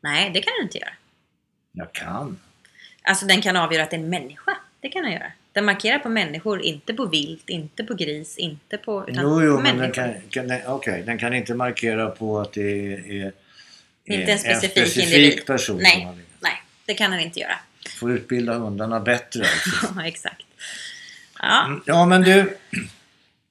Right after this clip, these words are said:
Speaker 2: under tiden här så sitter alltså Martin och Sara och deras lilla son uppe i Stigtomta.
Speaker 1: Mm.
Speaker 2: Och,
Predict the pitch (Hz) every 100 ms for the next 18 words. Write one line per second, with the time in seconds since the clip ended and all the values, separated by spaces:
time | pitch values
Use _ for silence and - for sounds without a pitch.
0 | _ - _ _ 143 156 160 151 156 180
1 | 202 208 165 131 120 98 - 135 139 135
2 | 127 139 127 117 107 - 117 117 104 _
3 | _ _ _ 110 120 113 - - 120 120
4 | 113 131 117 101 101 107 101 90 _ _
5 | _ _ _ _ _ _ _ _ - 113
6 | 113 87 - - 117 107 104 107 110 110
7 | 107 - 101 98 101 95 - 101 - 107
8 | 107 104 131 117 95 - 107 101 95 -
9 | 104 98 - _ _ - - - _ _
10 | _ - 104